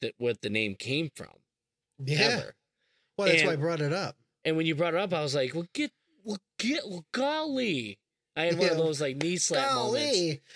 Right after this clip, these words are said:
Speaker 1: Yeah.
Speaker 2: Gee willikers."
Speaker 1: Yeah, that's the Mande-, I, well, fuck, I had no idea that the Man-, Mandela effect, like, usually all these, like, old, like, theories or effects or things on people, usually they're, like, discovered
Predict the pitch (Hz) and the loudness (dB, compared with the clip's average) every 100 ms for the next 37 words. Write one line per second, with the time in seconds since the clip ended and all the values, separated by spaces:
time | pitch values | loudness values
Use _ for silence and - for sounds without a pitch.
0 | - 180 208 170 147 156 214 339 320 311 | -8 -4 -2 -2 -6 -2 0 2 0 -2
1 | 320 370 - 185 143 135 135 - 202 - | -2 -4 -2 -2 -2 -4 -6 -2 0 0
2 | - 147 185 - 175 320 - - - - | 0 -2 -6 -6 -4 -4 -6 -10 -10 -8
3 | 208 220 220 233 196 202 180 180 - 233 | -6 -4 -4 -4 -4 -2 -2 -4 -6 -10
4 | 226 - 175 180 175 196 196 165 170 214 | -10 -8 -6 -4 -4 -2 -2 -2 -2 -2
5 | 170 156 147 143 131 _ _ 143 131 156 | -2 -2 -2 -2 -4 _ _ -2 0 0
6 | 180 139 151 - - - - 180 220 254 | -2 0 -2 -4 -10 -6 0 2 2 2
7 | 240 147 156 156 135 117 - 120 135 131 | 2 2 2 2 2 0 -2 0 2 0
8 | 120 110 98 - - 151 147 143 139 135 | 0 0 0 -4 -4 0 2 2 2 0
9 | 120 95 - _ 143 135 131 131 - 120 | 0 -2 -8 _ -2 0 -2 -2 -2 -2
10 | 98 92 - _ _ _ 151 143 131 147 | -2 -4 -10 _ _ _ -2 0 -2 -2
11 | 139 131 202 196 139 196 180 107 95 _ | -2 -2 -2 -2 -2 -2 -2 -2 -2 _
12 | - 127 - 139 143 131 107 | -2 0 0 0 0 0 -2